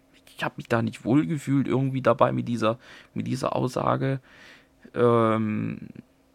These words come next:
mag zwar sein, dass, dass sie jemandem geholfen hat,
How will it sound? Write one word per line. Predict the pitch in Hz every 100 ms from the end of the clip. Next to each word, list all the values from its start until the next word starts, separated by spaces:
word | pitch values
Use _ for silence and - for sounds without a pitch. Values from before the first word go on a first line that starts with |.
| _
mag | - 117 120 -
zwar | 120 113
sein, | 110 123 139
dass, | 123 - - - -
dass | 117 - - - -
sie | 117 113 123 123 113
jemandem | 113 110 107 -
geholfen | 98 110 110 139 139
hat, | 135 131 -